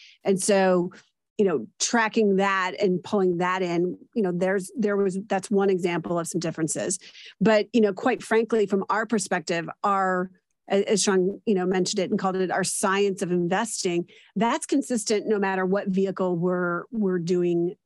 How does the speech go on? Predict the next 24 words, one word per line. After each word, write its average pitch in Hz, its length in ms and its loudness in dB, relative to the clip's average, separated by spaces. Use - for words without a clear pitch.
we're, 185 340 0
you 226 60 2
know, 190 100 2
deploying 202 500 2
it 190 120 -4
to, 180 140 -2
whether 170 300 -2
it's 165 120 -8
a 170 260 -2
institutional 226 640 2
separate 220 300 0
account, 202 480 0
whether 180 180 0
it's 170 120 -4
a 170 40 0
mutual 208 440 0
fund, 190 520 0
or 220 260 4
in 202 100 2
this 220 200 0
case, 175 440 -2
uh, 180 580 0
a, 196 40 0
a, 175 160 0